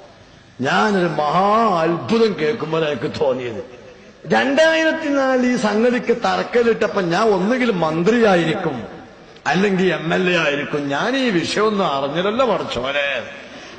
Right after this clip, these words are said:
ആര്യാടിനെ എങ്ങനെ അറിയാം? ആര്യാട് മുസ്ലിം അല്ലല്ലോ.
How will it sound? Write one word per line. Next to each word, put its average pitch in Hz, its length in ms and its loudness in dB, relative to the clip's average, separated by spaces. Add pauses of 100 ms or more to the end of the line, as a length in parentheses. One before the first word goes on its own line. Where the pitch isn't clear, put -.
ആര്യാടിനെ 285 520 2
എങ്ങനെ 320 260 4 (100)
അറിയാം? 285 640 2
ആര്യാട് 254 360 4
മുസ്ലിം 330 360 2
അല്ലല്ലോ. 311 640 2